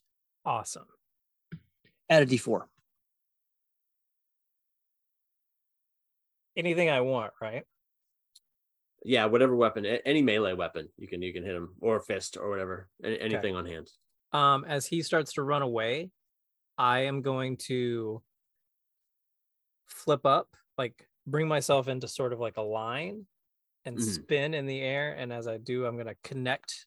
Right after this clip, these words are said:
Speaker 1: my quarterstaff together and try and bring it down on top of him.
Speaker 3: You got it.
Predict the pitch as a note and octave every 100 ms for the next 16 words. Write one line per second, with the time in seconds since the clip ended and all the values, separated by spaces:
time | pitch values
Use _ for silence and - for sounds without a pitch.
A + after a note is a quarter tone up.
0 | - C#3+ C3 A#2 A2 G#2+ A2 _ _ _
1 | _ - D3 C#3+ C#3 D3+ D3 - D3 D#3+
2 | F3+ F3 D#3+ B2+ - C#3 C3 C3 B2 A2
3 | G#2 G#2 _ _ _ _ _ - C3+ C3+
4 | C3 B2+ A#2+ A2+ - A#2 A#2+ B2+ - -
5 | _ _ _ _ _ - F2+ F#2 F#2+ G2